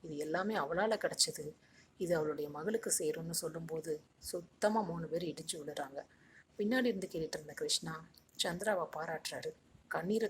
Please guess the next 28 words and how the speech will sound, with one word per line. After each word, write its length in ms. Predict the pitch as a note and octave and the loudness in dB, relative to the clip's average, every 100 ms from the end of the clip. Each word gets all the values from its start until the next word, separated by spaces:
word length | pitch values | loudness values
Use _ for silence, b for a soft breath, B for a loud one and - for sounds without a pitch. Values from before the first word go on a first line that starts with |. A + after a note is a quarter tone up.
| D#3+ | 0
தொடச்சிட்டு 360 | D#3+ - - | 0 0 0
நிக்கிற 260 | E3 D#3 D3 | -2 -2 -2
பூமியை 380 | D3 F3+ F#3+ D#3+ | 0 0 0 0
பார்த்து 320 | C#3+ C#3 - - | 0 -2 -6 -6
தூக்கி 360 | - A#3 - G3+ | -2 -2 0 2
வாரி 260 | E3 C#3+ - | 2 2 -4
போடுது 220 | C#3 E3+ | -6 0
அபூர்வாவுக்கு. 760 | F3+ C#3 D#3 D3 C3 C#3 - - B B B B B - | 0 4 4 4 0 -4 -14 -14 B B B B B 0
பூமியை 400 | G#3+ F4+ F4 C#4+ F#3+ | 2 2 2 0 4
பார்த்தா, 500 | G3+ G3+ G3 A3 - | 2 4 0 0 -4
"உங்க 180 | - D#3+ | -8 -8
பெரிய 300 | - F#3+ D4+ | -6 0 0
பொண்ணு 220 | D4+ C#4 | 2 0
மாதிரி 260 | A#3+ A#3+ A#3 G3+ | 4 4 2 0
தோணலையா?" 380 | F#3+ F3 E3 D#3 - D3+ | -2 -6 -6 -6 -8 -8
அப்படின்னு 200 | D#3+ F#3 | -6 -6
கிருஷ்ணா 400 | D3+ - F3 E3+ | 0 0 0 -4
கேக்குறாரு. 600 | D#3+ E3+ - C#3 C#3 - _ b b - | -6 -8 -4 -4 -4 -14 _ b b -10
எமோஷனலான 720 | D#3 F3+ G#3 A3+ G#3+ G3+ F#3+ - | -4 -2 -2 -2 0 0 0 -2
சந்திரா 420 | D#3 D#3+ E3+ D#3 - _ - | -4 -4 -2 -2 -8 _ -10
அபூர்வாவை 520 | D3+ A#3+ B3+ F#3 D3+ | 2 4 6 2 0
கூப்பிட்டு 480 | - - - D#3 - - | -10 -8 0 0 -2 -8
அந்த 200 | E3+ D#3 | -4 0
செயினை 320 | D#3+ F3+ A3+ | 0 2 0
பூமிக்கு 380 | F#3+ F3 G#3 G3+ | 0 0 0 0
போட்டு 260 | - F3 F#3+ | 0 0 0
விட 140 | C#3+ - | -2 -4
சொல்றாரு. 380 | D3 C#3 C3+ | -4 -10 -10